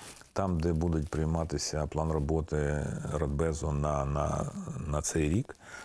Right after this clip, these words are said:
От, він вже сформований, там п'ятдесят, е,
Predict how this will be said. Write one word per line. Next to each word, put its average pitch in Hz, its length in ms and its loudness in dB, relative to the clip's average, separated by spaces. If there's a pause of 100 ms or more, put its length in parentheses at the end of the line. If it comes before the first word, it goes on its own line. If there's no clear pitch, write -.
(160)
От, 80 220 2
він 95 160 4
вже 85 240 2
сформований, 104 680 2
там 80 440 0
п'ятдесят, 76 760 0
е, 73 440 2